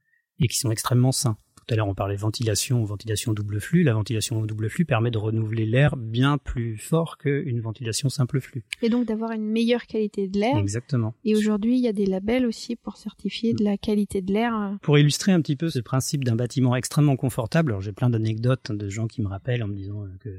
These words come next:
Speaker 1: il y a un gros problème sur, sur, euh, leur maison, parce que, ben, maintenant, euh, les apéros, c'est tout le temps chez eux, tellement c'est confortable.
Speaker 2: <laughs>
Speaker 1: Donc ça va, comme retour, c'est plutôt, euh, satisfaisant. Mais, euh, avec, euh, Thomas Primo, là, le, le fondateur de Inuki,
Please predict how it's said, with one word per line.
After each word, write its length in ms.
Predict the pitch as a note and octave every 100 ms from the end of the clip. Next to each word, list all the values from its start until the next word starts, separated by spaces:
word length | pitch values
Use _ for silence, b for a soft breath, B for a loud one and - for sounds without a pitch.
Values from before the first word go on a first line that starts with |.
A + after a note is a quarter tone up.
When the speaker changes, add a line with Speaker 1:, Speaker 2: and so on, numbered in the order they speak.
| F#2+ B B B
Speaker 1:
il 40 | A#2+
y 20 |
a 80 | A2
un 80 | A2
gros 200 | A2 A#2
problème 440 | - A2 A#2+ A#2+
sur, 400 | - A#2+ A2 G#2
sur, 340 | - - G#2+
euh, 120 | G2+ G#2
leur 220 | G#2+ G#2+
maison, 420 | A2 G#2+ C#3 C3+
parce 160 | G#2 -
que, 240 | A2+ G2+
ben, 140 | G2+
maintenant, 440 | G2+ G#2+ B2 B2 A2+
euh, 200 | G#2 G2+
les 200 | G#2+ G#2
apéros, 320 | G2+ A2 C3
c'est 140 | - -
tout 120 | B2+
le 40 |
temps 120 | -
chez 260 | B2+ C#3 C#3
eux, 80 | D#3+
tellement 260 | B2+ A2
c'est 140 | A2 A#2
confortable. 460 | A2+ B2 - A#2+
Speaker 2:
<laughs> 440 | B3 - - A#3 A#3
Speaker 1:
Donc 140 | A2
ça 140 | E4 C#3+
va, 100 | C#3+
comme 220 | C3+ A#2+
retour, 300 | B2+ D3+ C#3+
c'est 120 | A#2+
plutôt, 320 | A#2+ G#2+ B2
euh, 60 | A2
satisfaisant. 560 | - G#2+ A#2 C3 A2+ A2 - B B B C#3
Mais, 280 | B2 B2
euh, 260 | B2 B2 B2+ -
avec, 340 | C3 C#3+ -
euh, 200 | C3 C3
Thomas 280 | D3 C3+ C3+
Primo, 300 | - C#3+ F#3+
là, 80 | B2+
le, 300 | A#2 A2 G#2
le 640 | G#2+ A2+ A#2+ B2+ C3 A2+
fondateur 440 | G#2 A#2+ A2 A#2 G#2+
de 80 | A2
Inuki, 460 | A2+ A2 E3 F3+